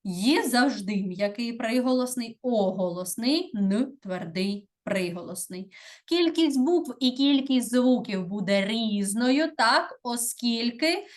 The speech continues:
є м'який знак. Тому букв сім, звуків шість і два склади. Речення, в якому може зустрічатись це слово: «Українська мова є рідною для тридцяти п'яти мільйонів людей».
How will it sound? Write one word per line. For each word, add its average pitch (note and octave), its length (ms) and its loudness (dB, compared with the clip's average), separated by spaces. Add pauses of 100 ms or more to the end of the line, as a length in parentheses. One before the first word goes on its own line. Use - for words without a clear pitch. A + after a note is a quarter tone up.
(160)
є A#3 280 2
м'який A#3 520 2
знак. F#3 460 -8
Тому G#3+ 220 0
букв G3+ 460 2
сім, C#4 640 0
звуків A#3 840 -2
шість - 540 -10 (100)
і G4+ 260 2
два F#3+ 600 -2
склади. F#3+ 600 -2 (640)
Речення, D4+ 500 6
в A#3+ 40 2
якому B3 460 0
може A3+ 280 0
зустрічатись - 840 -2
це G3 140 -8
слово: D4+ 640 4
«Українська A#3 640 2
мова C4 340 2
є D#4 180 0
рідною C#4+ 340 0
для G3+ 200 -4
тридцяти G3 720 -4
п'яти D4 580 2
мільйонів G3+ 800 -4 (140)
людей». G3 520 -2